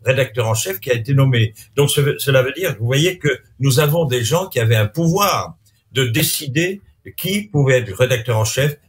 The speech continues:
et qui pouvait être journaliste. Et c'est pour ça, donc, que le, le, le, le tribunal devra faire la part des choses et devra voir quelles sont les incidences sur le go-, sur le plan des décisions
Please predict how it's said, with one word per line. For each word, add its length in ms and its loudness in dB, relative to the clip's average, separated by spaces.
et 160 -2
qui 320 -6
pouvait 280 4
être 240 0
journaliste. 560 2
Et 80 0
c'est 180 0
pour 160 0
ça, 160 2
donc, 320 0
que 240 0
le, 300 0
le, 100 0
le, 280 4
le 200 4
tribunal 600 2
devra 340 2
faire 220 0
la 80 0
part 260 -2
des 100 -4
choses 460 -4
et 100 2
devra 300 2
voir 340 -2
quelles 200 0
sont 160 -2
les 240 2
incidences 960 0
sur 300 2
le 220 -2
go-, 320 2
sur 180 -4
le 220 0
plan 320 -2
des 100 0
décisions 720 0